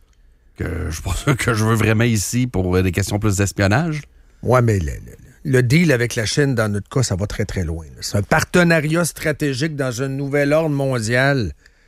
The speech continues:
Speaker 2: C'est, c'est, c'est pas, hein, on a signé, on envoie notre ministre signer pour le, le, le, le canola, là. C'est, c'est, c'est, c'est un partenariat à long terme. On devient un allié de la Chine, ni plus ni moins, là. On devient, en quelque sorte, peut-être aussi la bitch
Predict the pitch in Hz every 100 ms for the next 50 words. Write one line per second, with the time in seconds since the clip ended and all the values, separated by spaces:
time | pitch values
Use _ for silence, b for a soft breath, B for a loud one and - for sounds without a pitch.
0 | b b - 123 113 - 120 117 113 -
1 | 120 - 180 196 156 175 180 151 160 -
2 | 156 180 208 185 156 156 185 185 131 139
3 | 151 185 - - 135 165 156 117 120 113
4 | 113 110 104 87 b b b b 113 113
5 | 139 135 117 139 151 - - _ - 120
6 | 113 101 113 - 131 151 135 156 147 135
7 | 156 170 139 135 151 135 151 151 123 131
8 | 143 180 147 147 139 160 127 - 165 139
9 | 104 147 127 110 143 143 - - - _
10 | 110 147 185 269 175 143 139 113 - 214
11 | - 113 80 135 190 202 131 107 185 170
12 | 120 127 202 -